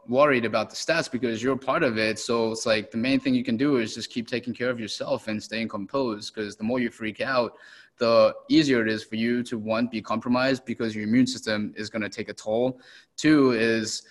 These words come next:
um, yeah, like, you're affecting everybody else around you. Like, it's fascinating 'cause there's not one person that steps into the gym or that I get into contact with that doesn't talk about this.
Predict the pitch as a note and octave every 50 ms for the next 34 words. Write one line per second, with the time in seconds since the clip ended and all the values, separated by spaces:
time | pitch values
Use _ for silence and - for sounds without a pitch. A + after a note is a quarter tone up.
0 | - - - - - - _ - - B2 A#2+ A#2 A2+ A2 A2 A2 G#2+ G#2 - -
1 | - - _ - C3+ D#3+ E3+ C3+ A2+ A2 - - A#2 A#2+ A#2 A2+ A2 A2+ - B2
2 | C3 B2 B2+ - D3+ C#3+ - C3 A2+ - B2+ C3 C3 B2+ A#2+ B2+ A#2 A2+ A2 A2+
3 | A2+ A#2 - - G#2 A2 A2 A2+ B2 C#3 D3 E3 F3 F#3 F#3+ G3 F#3+ F#3 - -
4 | - _ - A#2+ A#2 A2 A2 A2 G#2+ G#2 - - - - _ A#2+ A2 - - -
5 | A#2 A#2+ C#3+ - - A#2 A2 A2 G2+ - A#2 A2 A2+ A2+ A2+ G#2+ - - A2+ A#2
6 | C3+ C3 - A#2+ A#2 A2+ A#2 B2+ C#3 C#3+ C#3 C3 B2 A#2 - - - _ _ _
7 | _ - C3 B2 - A#2 G#2+ G#2+ G#2+ G#2+ - - A#2+ A#2 - - A#2+ A2+ - A#2
8 | A2 A2 A2 B2+ B2+ B2 A#2 A2 A2 G#2+ G2+ A2 A2 A2 A2 G#2+ G#2 G#2 G#2 F#2
9 | - _ _ - B2 A#2 A#2 A#2 - - - C3+ B2+ A#2+ B2 A2+ A2 - A2 G#2+
10 | - G#2+ G#2 G2+ G#2 A#2+ A#2+ A#2 A#2+ A2+ G#2+ G2 - - - A#2+ G#2+ A2 - G#2+
11 | G2+ G#2 G#2 G2+ G2+ - - _ _ - G#2 - - - - - -